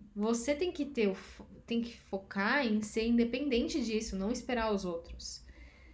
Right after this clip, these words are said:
Você ter prazer com você mesma é uma, é um privilégio, tipo, gigantesco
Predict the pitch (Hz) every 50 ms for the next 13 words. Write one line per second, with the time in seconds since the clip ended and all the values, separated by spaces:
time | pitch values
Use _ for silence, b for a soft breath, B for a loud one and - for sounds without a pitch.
0 | B - - 208 202 202 - 277 311 330 359 349 - - 269 247 240 226 214 208
1 | 202 190 196 - 196 190 196 190 - - 190 190 190 214 247 285 269 262 220 190
2 | 175 - - - - - - - - - - 202 330 453 494 - - - 285 392
3 | 453 466 453 - 349 294 208 190 214 190 185 196 208 220 226 214 202 185 185 170
4 | 165 165 180 196 202 196 - - - 202 - - - - 233 226 202 202 208 214
5 | 240 302 392 403 - - 392 427 403 392 - - 254 240 247 277 277 - - -
6 | 370 370 370